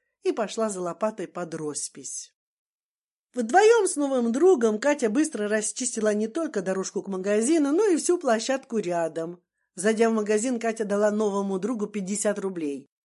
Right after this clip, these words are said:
Вася аккуратно положил деньги к себе в торговую сумочку и спросил, как её звать. Катя всё понимала, что он говорит, ей легко было с ним общаться, а ему было странно,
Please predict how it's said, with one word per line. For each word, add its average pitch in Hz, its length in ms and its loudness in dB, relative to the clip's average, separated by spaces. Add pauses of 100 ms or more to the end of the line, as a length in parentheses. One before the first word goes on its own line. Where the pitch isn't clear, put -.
(200)
Вася 190 300 -4
аккуратно 175 440 -6
положил 170 520 -4
деньги 285 380 -2
к 294 60 -10
себе 277 340 -6 (140)
в - 40 -20
торговую 254 500 -4
сумочку 233 720 -4 (200)
и 233 120 -8
спросил, 196 640 -6 (360)
как - 220 -6
её 208 200 0
звать. 147 520 -10 (680)
Катя 339 300 0
всё 285 300 0
понимала, 240 500 0
что 233 200 -2
он 233 120 0
говорит, 214 400 2 (260)
ей 311 260 6
легко 285 540 2
было 311 260 4
с 240 100 -4
ним 214 160 0
общаться, 185 680 -4 (280)
а 220 120 2
ему 262 180 6
было 220 240 4
странно, 214 720 2